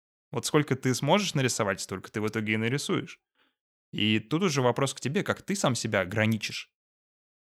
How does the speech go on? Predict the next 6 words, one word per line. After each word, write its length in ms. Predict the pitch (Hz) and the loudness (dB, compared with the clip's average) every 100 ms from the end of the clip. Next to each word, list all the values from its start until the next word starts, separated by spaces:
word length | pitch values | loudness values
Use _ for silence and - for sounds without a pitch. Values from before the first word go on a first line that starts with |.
| _ _ _ _ - | _ _ _ _ -4
Потому 220 | 120 135 | 0 0
что 140 | - | 0
иногда 360 | - 120 117 196 | 0 2 6 6
это 180 | 254 185 | 6 4
стоит 340 | - 147 95 | 4 4 4
делать. 420 | 104 95 - - | 2 0 -2 -14